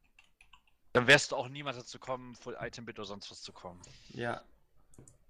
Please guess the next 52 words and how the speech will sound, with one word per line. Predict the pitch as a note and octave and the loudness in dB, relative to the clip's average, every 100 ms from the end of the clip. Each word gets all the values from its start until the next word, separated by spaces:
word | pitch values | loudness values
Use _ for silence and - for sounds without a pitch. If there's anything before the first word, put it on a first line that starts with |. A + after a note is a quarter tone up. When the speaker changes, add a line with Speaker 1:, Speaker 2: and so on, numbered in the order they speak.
| - | -14
Speaker 1:
Dann | - G#2+ A#2 A2+ | -10 -8 -8 -10
ist | - - | -10 -6
halt | A2+ G2+ | -6 -4
wirklich | G#2 - | -6 -6
die | - | -14
Frage, | - F#2+ F2+ - | -4 -2 -2 -4
ob | - | -6
sich | F2 | -8
das | - - | -8 -10
halt | - - | -14 -16
lohnt. | - - - _ - | -20 -20 -20 _ -4
Oder | G2 G2 | 0 2
man | G2+ F#2 | 2 0
doch | F#2+ - | -2 -4
lieber | F#2+ | -8
sagt, | F#2 F#2+ - | -6 -6 -8
Eclipse, | - - G#2+ G2+ - - - - - - | -8 -2 0 0 -2 -6 -16 -20 -20 -12
wie | - | -6
du | |
es | - | -6
gerade | - - | -8 -10
beschrieben | - G2+ F#2 | -8 -6 -6
hast, | F#2+ - - - | -6 -8 -12 -6
dann | A2 G2 | 0 8
doch | A#2+ - | 8 8
eher | A2 G2 | -4 -4
die | G2+ | -6
bessere | F#2+ G#2 - G2 | -12 -10 -10 -10
Variante | G2+ G2 G2+ G2+ | -8 -8 -8 -10
ist | - - | -10 -2
und | F3+ F3 | 0 0
im | A2 | -4
Early | F2+ G2+ F#2+ | -4 -4 -6
eigentlich | G#2 - | -8 -14
noch. | - - - | -20 -20 -4
Du | A2+ | -2
hast | - | -2
das | A#2 | 0
Item | - B2 | 0 -2
wahrscheinlich | G#2 - G#2 | -4 -6 -6
sogar | G2 G2 | -6 -4
schneller, | - G#2+ A2+ C3 D#3+ - - - - - - - | -4 -2 0 0 -4 -10 -20 -20 -20 -20 -18 -4
sogar | A2+ A#2+ | 0 2
noch. | C3 - - - - - - - - | 0 -4 -10 -20 -20 -20 -20 -12 -2
Und | A#2+ | 0
es | - | -2
bietet | - - - | -6 -12 0
dir | G#2 | 2
eigentlich | G#2 - - | 2 0 -4
trotzdem | - F#2+ - - | 0 2 0 -6
geile | F2+ F2+ F2+ | -6 -6 -6
Werte. | F2+ F2 - | -8 -10 -12